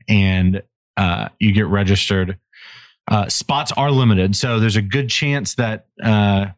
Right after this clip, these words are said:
if you wait, you may not be able to register, and we'll get you into the spring cycle in February. But for our fall recovery cycle beginning September twenty-eighth,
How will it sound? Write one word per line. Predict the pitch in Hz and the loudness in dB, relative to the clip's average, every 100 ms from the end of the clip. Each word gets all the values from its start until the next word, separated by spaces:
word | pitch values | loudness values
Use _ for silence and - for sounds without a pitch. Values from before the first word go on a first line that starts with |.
| - | -4
if | 110 | 2
you | 107 | 4
wait, | 104 117 131 - _ | 4 2 -2 -10 _
you | 110 | 4
may | 107 110 117 | 6 6 4
not | 117 110 | -2 -2
be | 107 107 | 0 0
able | 104 104 98 _ _ | 0 -2 -4 _ _
to | - 104 | -2 0
register, | 104 101 - 104 | 0 -2 -2 -2
and | 98 101 | 2 4
we'll | 101 | 4
get | 95 98 | 2 0
you | 107 | 2
into | 95 | 2
the | 92 | 2
spring | - 101 95 | 0 0 0
cycle | 104 95 98 92 90 - - _ - | 0 -2 -2 -2 -4 -12 -20 _ 0
in | 98 | 2
February. | 90 98 87 87 87 92 | 2 0 2 2 2 2
But | 92 95 - - _ | -2 -6 -10 -20 _
for | - | -4
our | 107 | -4
fall | 95 120 113 | -2 -2 0
recovery | 113 101 110 104 | 0 0 0 2
cycle | 101 101 98 | 0 0 0
beginning | 95 98 101 101 95 | 2 4 4 4 2
September | - 110 - 110 | -2 -4 0 0
twenty-eighth, | 101 - 101 98 95 - | 0 2 2 2 0 -6